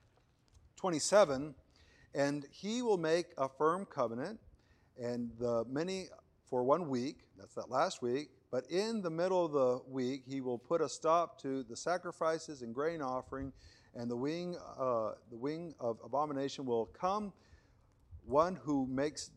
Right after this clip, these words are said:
desolate, even until, uh, a complete destruction, and that is decreed, is poured out on the one who makes desolate." So there's still this one week that's lacking. It's sometime in the future.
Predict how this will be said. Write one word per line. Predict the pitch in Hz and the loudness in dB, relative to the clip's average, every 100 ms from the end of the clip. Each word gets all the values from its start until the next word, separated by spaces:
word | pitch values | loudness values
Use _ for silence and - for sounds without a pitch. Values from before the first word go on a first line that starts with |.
| 120 | 0
desolate, | 151 160 123 117 123 - | 2 2 -2 -2 -2 -4
even | 139 156 151 | -4 -2 -2
until, | 131 135 131 135 127 107 _ _ 110 | -2 -2 0 -2 -6 -12 _ _ -10
uh, | 107 98 - - | -8 -10 -16 -20
a | 101 | -18
complete | 110 - 156 143 | -18 -4 -4 -2
destruction, | 127 - 131 - 127 123 - _ _ - | -4 -2 -2 -2 -8 -10 -14 _ _ -12
and | 113 110 104 - 113 | -10 -8 -12 -14 -4
that | 127 147 - | -2 -2 -4
is | 117 | -10
decreed, | - - - 151 143 135 - | -10 -12 -4 -2 -2 -4 -12
is | - | -20
poured | - 127 123 | -6 -2 0
out | 113 113 117 _ _ _ _ | 0 -4 -6 _ _ _ _
on | 120 117 | -10 -6
the | 107 | -2
one | 120 135 127 | 0 0 -2
who | 131 | -6
makes | 113 113 - - - 117 110 | -6 -8 -10 -12 -14 -14 0
desolate." | 131 - - 82 - _ _ | 0 0 -8 -18 -20 _ _
So | - 143 | -6 -2
there's | 147 135 - _ - - | 0 -2 -8 _ -20 -20
still | - - 220 | -14 6 8
this | 220 175 - | 8 4 2
one | 196 165 | 2 4
week | 165 - | 2 2
that's | 135 - 131 | 0 0 0
lacking. | 135 123 98 - - | 0 0 -8 -20 -20
It's | 123 - | -14 -2
sometime | 214 - 214 202 | -2 4 4 4
in | |
the | 180 | 2
future. | - 180 165 - 196 | 2 0 0 -6 -14